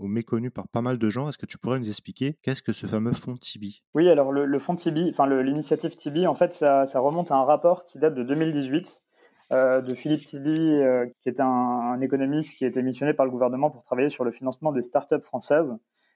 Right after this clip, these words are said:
Speaker 2: qui fait un constat qui est le suivant, c'est que, euh, quand on monte une startup en France, on est, euh,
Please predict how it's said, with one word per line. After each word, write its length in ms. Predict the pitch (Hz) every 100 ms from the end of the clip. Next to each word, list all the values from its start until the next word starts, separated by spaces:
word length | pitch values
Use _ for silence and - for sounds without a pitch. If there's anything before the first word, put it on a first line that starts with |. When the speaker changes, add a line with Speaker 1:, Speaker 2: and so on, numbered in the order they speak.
| _ _
Speaker 2:
qui 100 | -
fait 100 | -
un 120 | 147
constat 380 | 139 139 - 170
qui 120 | 165
est 40 | 139
le 40 |
suivant, 480 | 120 - 135 170 170
c'est 200 | - -
que, 120 | -
euh, 240 | 143 139 120 -
quand 160 | - 127
on 60 |
monte 200 | 143 160
une 80 | 156
startup 380 | 139 143 131 139
en 60 | 127
France, 420 | - 180 180 -
on 140 | 135
est, 40 | 135
euh, 560 | 135 131 127 127 123